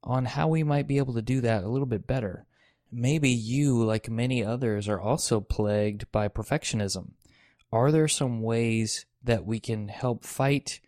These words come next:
or combat the inner perfectionist and get to what I might call good enough? What is the difference between time management and bandwidth management? And no, I don't mean gigabits per second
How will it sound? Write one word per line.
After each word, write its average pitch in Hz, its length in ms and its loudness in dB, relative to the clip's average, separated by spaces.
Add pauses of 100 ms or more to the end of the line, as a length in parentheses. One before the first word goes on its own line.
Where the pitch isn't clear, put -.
(240)
or 107 140 -4
combat 110 580 -2
the 104 200 -4
inner 143 180 0
perfectionist - 1000 -4
and 120 180 -2
get 156 300 -2
to 147 600 2
what 135 180 2
I 139 100 4
might 131 200 0
call 117 320 0
good 120 280 4
enough? 104 540 -6 (520)
What 196 340 0
is 170 200 0
the - 100 -2
difference 123 640 -2
between 113 480 0
time 151 380 2
management 160 640 2
and 117 160 0
bandwidth 123 460 4
management? 101 500 -2
And 107 180 -2
no, 127 260 4
I 113 100 4
don't 117 240 2
mean 113 200 0
gigabits 104 480 0
per 101 120 -2
second 95 480 -2